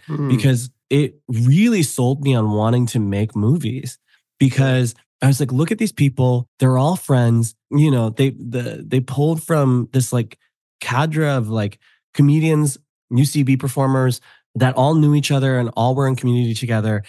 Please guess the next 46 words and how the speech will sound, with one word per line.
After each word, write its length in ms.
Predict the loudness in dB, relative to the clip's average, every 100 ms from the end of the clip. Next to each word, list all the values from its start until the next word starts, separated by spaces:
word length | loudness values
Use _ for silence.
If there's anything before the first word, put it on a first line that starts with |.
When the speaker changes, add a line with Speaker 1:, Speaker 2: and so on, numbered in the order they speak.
| -16 _
Speaker 2:
And 100 | 0
it 100 | 0
so 460 | -2 -4 0 2 2
shows 540 | 0 0 0 0 -2 -4
on 460 | 0 0 0 -2 -6 -12
Speaker 1:
Yeah. 560 | -8 -6 -4 -4 -6 -4 2
Speaker 2:
in 140 | 2
the 60 | 2
final 300 | 0 -2 -2
product, 540 | -2 0 -2 -4 -6
like, 160 | -6 -4
how 160 | 0
much 300 | 0 0 -4 _
fun 240 | 0 2
they 100 | 2 2
had 240 | 0 -2
making 340 | -2 -2 0 0
this 260 | 0 -2
and 100 | -2 0
how, 200 | 0 0
like, 300 | -2 -6 -12 _ _ _ -4
grungy 500 | 0 2 2 2 0
it 100 | 0
was 260 | 0 0 -2
to 100 | -2
make, 420 | 0 2 0 -2
but 120 | -4
a-, 160 | -4 -6
at 180 | -2 -2
the 60 | -2
same 300 | -2 0 0
time, 320 | 0 -2 -2
like, 220 | -4 -8 _ _ _
because 760 | 0 0 0 2 2 2 0 -6 _ _ -2
they 80 | 0
were 160 | 2
all 100 | 0
friends 500 | -2 -2 0 0 0
and 120 | 0
knew 140 | 0 0
each 180 | 0 0
other 180 | 0
and 120 | -2 -4
peers, 500 | 0 2 2 0 -2 -10 -20 _ -4
that, 160 | -2
like, 300 | 0 -2 -4